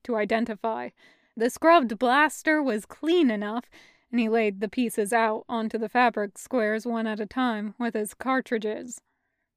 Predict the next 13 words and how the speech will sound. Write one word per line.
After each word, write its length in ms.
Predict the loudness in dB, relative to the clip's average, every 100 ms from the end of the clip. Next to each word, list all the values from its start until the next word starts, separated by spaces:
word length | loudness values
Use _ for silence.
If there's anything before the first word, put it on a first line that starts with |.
| _
Where 320 | -8 0 2
in 260 | 2 0 0
the 160 | -2 -6
Hutt's 640 | -12 -20 -4 -2 -2 -6
hell 600 | -10 -8 0 2 2 -2 -8 -20 -20 _
had 180 | -2 2
Obi-Wan 580 | 4 6 6 6 6 4
gotten 420 | 4 4 4 4
a 100 | 2
Westar 760 | 0 0 0 0 -2 0 0 0
thirty-four 540 | -2 0 0 0 -2
blaster 640 | -2 -2 2 0 0 0 2
anyway? 640 | 4 2 0 -6 -12